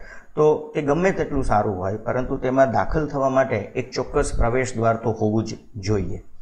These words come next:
અને એવું જ કામ ભારતના બંધારણમાં આમુખ કરી રહ્યું છે. એટલે તમે જ્યારે આમુખ હાથમાં ઉઠાવો છો અને સૌથી પહેલાં જ્યારે તમે આમુખ વાંચો છો તો તેનો મતલબ કે તમે બંધારણ નામના એક સુંદર મજાના ભવનમાં પ્રવેશ કરી રહ્યા છો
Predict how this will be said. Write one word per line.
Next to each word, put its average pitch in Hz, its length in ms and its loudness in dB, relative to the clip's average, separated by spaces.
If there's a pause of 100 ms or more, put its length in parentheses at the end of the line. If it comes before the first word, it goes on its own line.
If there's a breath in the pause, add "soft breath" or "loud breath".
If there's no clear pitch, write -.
(340 loud breath)
અને 117 140 0
એવું 139 480 4
જ 147 140 -2
કામ 101 600 0
ભારતના 127 560 0
બંધારણમાં 120 800 2
આમુખ 120 440 2
કરી 107 280 -2
રહ્યું 87 260 -6
છે. 90 120 -10
એટલે 98 360 -8
તમે 107 220 -2
જ્યારે 107 160 4
આમુખ 110 400 0
હાથમાં 113 300 0
ઉઠાવો 131 360 2
છો 104 240 -4 (400 loud breath)
અને 117 160 0
સૌથી 110 320 -2
પહેલાં 123 260 4
જ્યારે 113 220 4
તમે 117 220 0
આમુખ 117 480 0
વાંચો 107 340 0
છો 95 300 -8
તો 104 80 -4
તેનો 107 240 -2
મતલબ 131 380 2 (340 loud breath)
કે 113 100 0
તમે 113 280 -2
બંધારણ 120 580 0
નામના 113 440 2 (120)
એક 113 180 -2
સુંદર 127 320 0
મજાના 113 380 2
ભવનમાં 104 920 -2
પ્રવેશ 131 380 2
કરી 104 200 -2
રહ્યા 92 260 -4
છો 123 320 -6